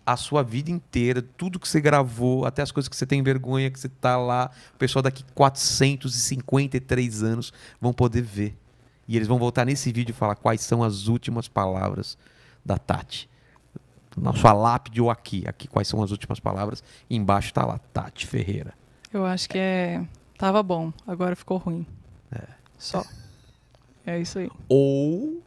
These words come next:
Speaker 1: não. Tô, tô, já pensou que se for melhor quando morrer, a gente não sabe, né?
Speaker 2: Ah, não. Vou
Speaker 1: Você
Speaker 2: te
Speaker 1: tem uma
Speaker 2: falar que
Speaker 1: visão?
Speaker 2: quando eu morrer, eu quero só descansar, pessoal.
Speaker 1: Você não quer vir aqui sombrar o pessoal?
Speaker 2: Ah, não. Tô, tô
Speaker 1: Puxar
Speaker 2: fazendo o que eu
Speaker 1: pé de
Speaker 2: posso
Speaker 1: alguém?
Speaker 2: já agora, tá bom?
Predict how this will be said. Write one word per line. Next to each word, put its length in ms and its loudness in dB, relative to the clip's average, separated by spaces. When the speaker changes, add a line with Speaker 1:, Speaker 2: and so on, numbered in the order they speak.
Speaker 1:
não. 320 -8
Tô, 140 -10
tô, 260 -10
já 120 -2
pensou 300 -2
que 240 -6
se 140 0
for 180 2
melhor 460 6
quando 240 -6
morrer, 420 -4
a 80 -8
gente 220 -10
não 100 -8
sabe, 340 -6
né? 200 -4
Speaker 2:
Ah, 200 -2
não. 120 -2
Vou 80 -6
Speaker 1:
Você 120 2
Speaker 2:
te 60 -2
Speaker 1:
tem 80 8
uma 60 6
Speaker 2:
falar 160 4
que 40 2
Speaker 1:
visão? 220 2
Speaker 2:
quando 80 2
eu 80 2
morrer, 260 2
eu 60 -2
quero 180 2
só 180 2
descansar, 680 2
pessoal. 520 -2
Speaker 1:
Você 120 -2
não 60 0
quer 140 4
vir 120 0
aqui 120 -6
sombrar 380 4
o 40 -2
pessoal? 360 0
Speaker 2:
Ah, 300 6
não. 360 2
Tô, 320 0
tô 140 2
Speaker 1:
Puxar 240 6
Speaker 2:
fazendo 80 6
o 20 -2
que 80 4
eu 40 8
Speaker 1:
pé 40 8
de 60 2
Speaker 2:
posso 140 6
Speaker 1:
alguém? 160 0
Speaker 2:
já 200 4
agora, 460 2
tá 200 0
bom? 240 4